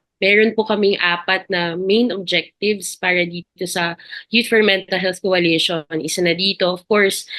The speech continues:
is yung policy advocacy, no? Kasi gusto namin talaga na yung concerns ng mga kabataan, ng younger people, ay maisama natin sa pag-uusap patungkol sa mga polisiya, patungkol sa kalusugang pangkaisipan.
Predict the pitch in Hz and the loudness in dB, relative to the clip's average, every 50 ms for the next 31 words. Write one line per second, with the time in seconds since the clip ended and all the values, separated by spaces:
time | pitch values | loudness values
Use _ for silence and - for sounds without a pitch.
0 | - - - - 202 202 - 220 208 208 208 208 208 208 220 226 220 - 220 220 | -14 -8 -6 -4 -2 0 2 2 2 2 2 2 2 2 2 0 0 0 0 0
1 | 208 190 196 190 185 190 190 196 - 220 208 196 185 180 185 190 185 - 202 185 | 0 0 0 0 2 0 -2 -4 -4 -4 -2 -2 -2 -4 -4 -4 -4 -4 -2 -2
2 | 190 185 - 202 190 185 180 180 185 180 180 190 185 185 185 180 185 185 175 180 | -2 -2 -2 0 0 0 0 0 0 0 0 0 0 2 0 2 2 2 0 2
3 | 180 175 170 175 175 175 190 190 190 - 202 190 185 - - 196 185 180 180 180 | 0 0 -2 -2 -2 -2 -4 -4 -2 0 -2 -2 -2 -2 -4 -4 -2 -2 -2 -2
4 | 180 180 180 170 170 190 180 170 175 175 - 233 240 214 196 202 196 185 185 185 | -2 0 0 0 -2 -2 -4 -4 -4 -2 -2 0 0 0 0 0 0 -2 0 0
5 | 185 180 180 180 180 180 180 180 - 269 269 - - 214 196 196 196 - - - | 0 0 0 0 -2 -4 -6 -4 -2 -2 -2 0 0 0 0 0 -2 -4 -12 -14
6 | - - - - 277 269 277 294 285 - - 254 240 240 240 240 233 220 214 214 | -14 -8 -4 0 2 2 4 2 2 2 2 2 2 2 2 2 2 2 0 0
7 | - 208 202 202 - 196 - 208 202 196 208 170 190 202 190 - - 220 214 - | -2 -4 -4 -4 -6 -6 -6 -4 -2 0 0 0 0 -2 -2 -2 -2 -2 -2 -2
8 | 196 190 - 185 180 196 190 - 208 190 190 185 185 180 - 185 180 185 185 - | -4 -4 -2 -2 -2 -2 -2 -2 -2 -2 0 0 -2 -2 -2 -2 -2 -2 -4 -6
9 | - 175 170 175 175 180 180 180 175 - 185 180 - 180 175 180 - 185 175 165 | -4 -2 0 2 2 2 2 2 0 -4 -6 -4 -2 -4 -4 -2 -2 -2 -2 -2
10 | - - 170 170 165 180 - - 214 233 262 - - 220 185 190 185 180 185 175 | -2 -2 -2 -4 -4 -6 -4 0 2 2 4 4 4 4 4 2 0 0 -2 -4
11 | 165 - 175 160 156 - - - - 170 165 160 165 | -4 -2 -4 -4 -4 -4 -6 -6 -4 -4 -4 -4 -6